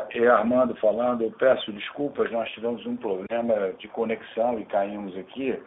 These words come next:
É, eu só entendi, eu só fiquei na dúvida, a sua parte da pergunta sobre o P C A e o I G P era relativo à construção ou relativo ao, ao custo de ocupação do condomínio de shopping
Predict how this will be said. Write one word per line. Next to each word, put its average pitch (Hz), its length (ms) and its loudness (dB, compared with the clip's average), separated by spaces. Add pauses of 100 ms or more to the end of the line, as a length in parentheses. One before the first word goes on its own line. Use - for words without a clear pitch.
É, 107 480 0
eu 120 180 -2
só 147 260 4
entendi, 127 760 2 (560)
eu 110 140 0
só - 160 2
fiquei - 180 -6
na 120 140 2
dúvida, 117 320 -2
a 110 140 0
sua 135 160 2 (240)
parte 131 440 2 (100)
da 113 140 -2
pergunta 113 640 -4 (120)
sobre 107 280 -2
o 107 60 -10
P 117 200 -6 (120)
C 110 100 6
A 110 120 8
e - 20 4
o 110 80 -2
I 101 60 -8
G 98 180 -8
P 120 400 -2
era 110 300 6
relativo 107 1160 -4
à 98 60 -4
construção 127 920 -2
ou 139 120 0
relativo 117 920 0 (100)
ao, 101 580 0
ao 107 160 -6 (100)
custo 127 240 -6
de - 0 -
ocupação 117 560 -2
do 107 300 -16
condomínio 101 580 -6
de - 120 -16
shopping 95 320 -6